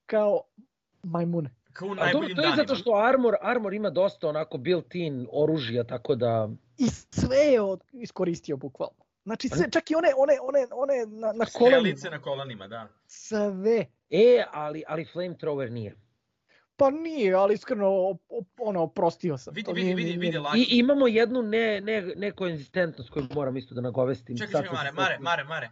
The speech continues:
Speaker 3: Reci.
Speaker 2: Flamethrower bit će prilike polako. Tek,
Speaker 1: Pa
Speaker 2: tek,
Speaker 1: da,
Speaker 2: tek je
Speaker 1: ima,
Speaker 2: Boba
Speaker 1: ček.
Speaker 2: postao deo družine, polako,
Speaker 1: Pa
Speaker 2: bit će prilike.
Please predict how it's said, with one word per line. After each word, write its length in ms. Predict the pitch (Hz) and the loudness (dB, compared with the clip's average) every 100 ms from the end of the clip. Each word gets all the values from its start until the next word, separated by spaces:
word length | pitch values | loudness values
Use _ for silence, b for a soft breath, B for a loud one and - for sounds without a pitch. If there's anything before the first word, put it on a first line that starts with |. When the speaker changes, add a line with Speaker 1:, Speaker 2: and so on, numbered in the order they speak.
| _ | _
Speaker 3:
Reci. 200 | 196 190 | 0 0
Speaker 2:
Flamethrower 600 | 185 214 208 208 196 131 | -4 -6 -6 -6 -6 -8
bit 160 | 123 143 | -10 -14
će 100 | 127 | -16
prilike 380 | 110 110 110 | -16 -20 -20
polako. 500 | 98 107 113 117 - _ | -20 -14 -12 -12 -16 _
Tek, 200 | - 104 | -18 -16
Speaker 1:
Pa 160 | - 185 | 2 2
Speaker 2:
tek, 100 | 156 | 4
Speaker 1:
da, 140 | 160 | 2
Speaker 2:
tek 100 | 156 | 0
je 40 | 156 | -4
Speaker 1:
ima, 160 | 165 165 | -6 -6
Speaker 2:
Boba 180 | 151 | -6
Speaker 1:
ček. 160 | 165 156 | -4 -4
Speaker 2:
postao 260 | 151 - 160 | -4 -8 -10
deo 180 | 147 | -10
družine, 400 | 135 127 107 104 92 | -10 -14 -16 -20 -20
polako, 380 | 101 101 107 - | -20 -20 -16 0
Speaker 1:
Pa 180 | 175 | 2
Speaker 2:
bit 80 | 175 | 2
će 60 | - | -2
prilike. 300 | - _ _ | -18 _ _